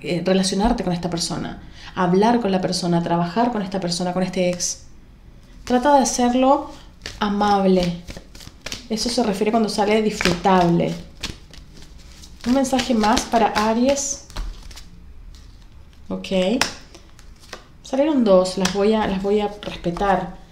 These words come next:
Me dicen que tu alma está llamando a esta persona,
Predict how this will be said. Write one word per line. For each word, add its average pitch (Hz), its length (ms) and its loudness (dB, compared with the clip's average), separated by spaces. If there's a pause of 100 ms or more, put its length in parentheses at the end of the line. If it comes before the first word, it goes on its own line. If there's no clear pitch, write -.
(220)
Me 233 140 2
dicen 269 260 4
que 262 140 2
tu 196 240 4
alma 233 720 4
está 240 260 0
llamando 240 440 4
a 190 40 -4
esta 185 220 -4
persona, 185 760 -2